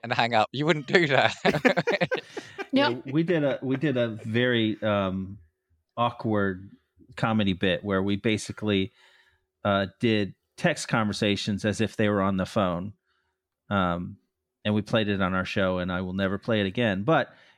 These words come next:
Speaker 3: it underscores the fact that it doesn't work. It's, it would be weird and abrupt with long stretches of not talking to each other. <laughs> And then, yeah, it wouldn't work. It wouldn't work.
Speaker 2: No, and I actually just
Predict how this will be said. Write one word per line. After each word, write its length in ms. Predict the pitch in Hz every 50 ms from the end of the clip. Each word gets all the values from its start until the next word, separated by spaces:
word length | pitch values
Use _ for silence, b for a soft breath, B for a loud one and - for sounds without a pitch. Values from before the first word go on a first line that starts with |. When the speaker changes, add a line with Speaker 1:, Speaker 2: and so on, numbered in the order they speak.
| b _ -
Speaker 3:
it 160 | 120 123 -
underscores 560 | 147 156 170 170 151 139 - - 131 117 104
the 100 | 101 110
fact 340 | 101 - 120 107 101 - -
that 120 | - 101 98
it 100 | 101 95
doesn't 300 | 107 101 87 92 - -
work. 240 | 92 80 64 - _ _ _ _ -
It's, 260 | 101 98 - - -
it 120 | - 110
would 180 | 101 101 104 98
be 100 | 117 113
weird 420 | 107 117 147 170 170 160 160 156
and 160 | 139 101 110 113
abrupt 520 | 101 - - 135 131 127 127 - - -
with 180 | 101 107 104 98
long 380 | 113 123 131 143 143 143 139
stretches 480 | 123 - - 143 127 120 - 123 107 110
of 100 | 107 92
not 380 | 101 104 110 107 110 110 - _ _ _ _ _ _ -
talking 360 | - 127 113 107 - 120 107
to 120 | - 107 110
each 160 | 110 107 -
other. 380 | 120 107 98 101 98 101 107 - - -
<laughs> 300 | 180 196 - - - -
And 240 | 143 135 131 131
then, 260 | 127 123 117 110 107 b b b b b b b b _ _
yeah, 200 | 110 101 87 80
it 120 | - 127
wouldn't 180 | 147 165 165 180
work. 200 | 214 202 151 - _ _ _ _ -
It 60 | 147
wouldn't 240 | 151 160 165 160 147
work. 220 | 123 104 - - _ _
Speaker 2:
No, 220 | - 277 285 285 285
and 180 | 277 - 269 - -
I 160 | 285 311 359
actually 280 | 392 349 - 427 415 320
just 180 | 269 254 -